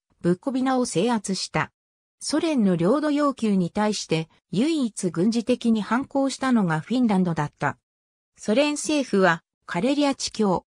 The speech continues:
コイビスト島、ホグランド島など、フィンランド政府に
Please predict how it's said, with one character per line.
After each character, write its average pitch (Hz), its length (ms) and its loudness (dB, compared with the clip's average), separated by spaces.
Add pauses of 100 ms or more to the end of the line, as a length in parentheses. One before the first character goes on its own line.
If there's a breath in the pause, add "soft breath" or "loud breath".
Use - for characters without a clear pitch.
(160)
コ 247 180 2
イ 269 80 0
ビ 262 120 -2
ス - 100 -6
ト 262 160 0
島、 196 340 0 (240)
ホ 180 140 0
グ 269 100 0
ラ 294 140 2
ン 285 80 -2
ド 254 100 2
島 233 260 0
な 208 160 4
ど、 156 220 -2 (240)
フ - 120 -2
ィ 247 40 4
ン 294 80 0
ラ 285 160 0
ン 269 80 2
ド 269 120 2
政 277 280 -2
府 208 80 0
に 175 240 0